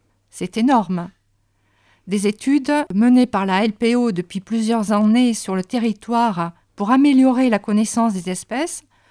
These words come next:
oiseaux, mammifères, amphibiens, et préserver, euh, les populations. Les suivis sur les oiseaux nous indiquent que les oiseaux des milieux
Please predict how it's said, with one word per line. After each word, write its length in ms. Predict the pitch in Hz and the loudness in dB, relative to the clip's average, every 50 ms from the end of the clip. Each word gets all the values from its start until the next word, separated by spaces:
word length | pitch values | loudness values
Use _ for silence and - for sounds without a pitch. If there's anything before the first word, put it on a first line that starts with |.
| _ _ _ _ - | _ _ _ _ -8
oiseaux, 680 | 185 180 185 185 170 185 196 208 220 226 233 240 240 233 | -4 -2 -2 -2 -2 -2 -2 0 0 2 2 2 2 2
mammifères, 800 | 202 185 185 190 190 - - - 202 208 208 214 220 226 190 180 | 2 0 0 -2 -2 -4 -6 -6 -4 -2 0 0 0 0 -2 -2
amphibiens, 600 | 185 185 - - 185 165 180 185 190 214 269 339 - _ _ _ _ _ _ _ _ _ _ _ - | -4 -4 -6 -8 -8 -4 -4 -4 -2 -4 -4 -6 -10 _ _ _ _ _ _ _ _ _ _ _ -8
et 100 | - 202 | -8 -8
préserver, 800 | - - 262 262 220 240 220 220 196 254 277 277 285 277 254 | -6 -2 -2 0 0 0 0 0 0 0 0 0 2 0 0
euh, 180 | 214 196 185 185 | 0 0 0 -2
les 120 | 185 202 | -2 -2
populations. 840 | 190 - 240 220 - 247 220 202 202 - - - - 190 160 185 185 _ _ _ _ _ _ _ _ _ _ _ _ _ _ _ _ _ _ _ _ _ _ _ _ _ _ - | -2 -4 -4 -4 -4 -4 -2 -2 -2 -4 -6 -6 -6 -6 -6 -8 -10 _ _ _ _ _ _ _ _ _ _ _ _ _ _ _ _ _ _ _ _ _ _ _ _ _ _ -4
Les 100 | 226 247 | -2 -2
suivis 380 | 233 - - 302 311 302 359 392 | -2 0 2 2 2 4 2 2
sur 180 | - - 269 | 0 0 0
les 160 | 233 247 220 | 0 0 0
oiseaux 380 | 226 226 226 233 214 285 320 339 | 0 0 -2 0 0 0 0 2
nous 180 | 277 240 220 247 | 2 2 2 4
indiquent 400 | 247 247 247 285 339 339 - 233 | 4 4 4 2 0 -2 -4 -4
que 140 | 233 - | -4 -2
les 180 | 226 220 220 208 | -2 -2 -2 -2
oiseaux 300 | 214 247 254 240 262 254 | -2 -4 -2 -2 -2 -2
des 100 | 202 208 | 0 0
milieux 320 | 208 220 220 208 214 208 | 2 2 2 2 0 0